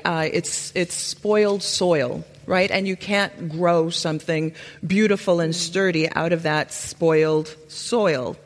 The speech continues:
And there are others that say, "No, what we should do is invest in the system. After all, we're all Americans," right? You know, um,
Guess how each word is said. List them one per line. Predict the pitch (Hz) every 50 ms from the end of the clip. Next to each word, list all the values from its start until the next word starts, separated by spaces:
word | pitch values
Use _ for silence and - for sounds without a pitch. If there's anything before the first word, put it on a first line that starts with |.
| - - - - - - 240
And | - 220
there | 226 240
are | 247 -
others | 285 403 415 453 330 214
that | 208 196
say, | - - 208 208 214
"No, | 214 220 240 254 254 240
what | 208 202 -
we | - 214
should | 202 - 226 196 196
do | 233 262 269 247
is | 220 190
invest | 185 180 190 180 185 190 196 208 - -
in | 220 208 190
the | 170 175
system. | 175 - - 262 254 - - 196 185
After | 175 180 185 180 - 220 233
all, | 247 269 196 175 175
we're | 170 185 202 202 196
all | 190 196 196 208
Americans," | 202 202 208 233 269 294 254 - - - - - - 165 - -
right? | 165 160 165 196 226 285 - -
You | - 214 208
know, | 156 147 143 151 185 202 202 - - - - - - - - - - - 214 175 - - - -
um, | 208 202 196 196 190 196 196 202 202 -